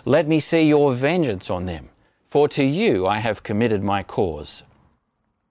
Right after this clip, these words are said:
Therefore, this is what the Lord says about the people of Anathoth who are threatening to kill you, saying, "Do not prophesy in the name of the Lord, or you will die by our hands." Can you see what's happening?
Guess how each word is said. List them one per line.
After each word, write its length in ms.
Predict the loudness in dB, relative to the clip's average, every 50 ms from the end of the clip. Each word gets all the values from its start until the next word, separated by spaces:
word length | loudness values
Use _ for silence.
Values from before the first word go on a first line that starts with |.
| _ _ _ -20 -16 -6
Therefore, 360 | -2 -2 0 0 0 0 0 0
this 120 | -2 -2
is 100 | -2 0
what 140 | 0 -2 0
the 60 | 0
Lord 220 | 0 2 2 2
says 240 | 2 0 0 0 0
about 220 | -2 -2 -4 -4 -6
the 60 | -6
people 300 | -6 -6 -4 -2 -2 -2
of 60 | -2
Anathoth 580 | -2 -2 -2 -4 -2 -2 -2 -2 -2 -2 -4 -4
who 140 | -4 -4 -6 -8 -18 -16 -8 -6
are 160 | -4 -4 -4
threatening 460 | -6 -2 0 0 0 0 0 -2 -2
to 80 | -2 -2
kill 180 | 0 0 0
you, 140 | 0 -2 -4
saying, 280 | -4 -4 -4 -4 -6 -8 -12 -20 -20 -20 _ -2
"Do 120 | 0 2
not 160 | 2 2 0 0
prophesy 380 | 0 0 0 0 0 0 0
in 160 | 0 0 0
the 80 | 0 -2
name 240 | 0 0 0 0 0
of 80 | 0
the 80 | 0 2
Lord, 260 | 2 4 4 4 4
or 100 | 2 2
you 140 | 2 2 2
will 100 | 0 0
die 440 | 0 0 0 2 2 0 0 -2 -4
by 360 | -2 0 0 0 0 -2 -4
our 240 | -4 -4 -4 -4 -4
hands." 640 | -6 -8 -8 -8 -10 -12 -16 -18 -18 -18 -18 -20 _ _ _ _ _ _ _ _ _ _ _ _ _ _ _ _ _ _ _ _ _ _ _ _ _ _ _ _ _ _ _ _ _ _ _ _ _ _ _ _ _ _ _ _ _ _ _
Can 100 | 0 0
you 60 | 2 2
see 140 | 2 2
what's 160 | 2 2 0 0
happening? 300 | -4 -4 -4 -6 -6